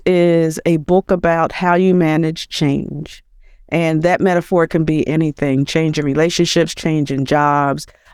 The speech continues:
uh, you know, change in health. I think it's so important to be able to manage,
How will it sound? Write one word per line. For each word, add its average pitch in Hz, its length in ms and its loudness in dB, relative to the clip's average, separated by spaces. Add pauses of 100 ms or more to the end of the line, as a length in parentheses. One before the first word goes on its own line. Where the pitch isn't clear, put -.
uh, 143 420 0
you - 100 0
know, 165 120 2
change 170 360 0
in 160 120 0
health. 160 500 0 (400)
I 160 100 0
think 190 300 2
it's 175 140 0
so 170 220 2
important 170 680 0
to 170 380 0
be 156 140 2
able 151 260 0
to 165 180 -2
manage, 151 920 0